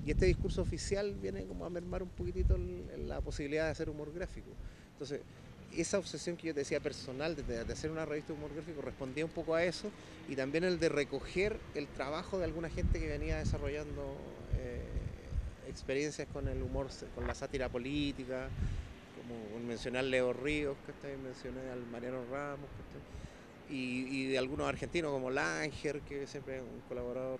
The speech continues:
constante, eh, y que también es,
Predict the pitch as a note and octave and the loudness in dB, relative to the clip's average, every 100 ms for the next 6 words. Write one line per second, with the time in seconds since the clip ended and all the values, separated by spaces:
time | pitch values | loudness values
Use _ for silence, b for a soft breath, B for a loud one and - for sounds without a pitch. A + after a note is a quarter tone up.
0 | - C3+ - D3 D3 - E3 B B B | -6 -10 -8 -8 -8 -10 -12 B B B
1 | B - C3 A#2+ A#2+ A2+ G2+ - C#3 D#3 | B -4 0 2 2 0 -2 -6 -4 2
2 | E3 D#3 - - C#3+ D#3+ F3 F#3 | 2 2 -4 -4 0 2 2 2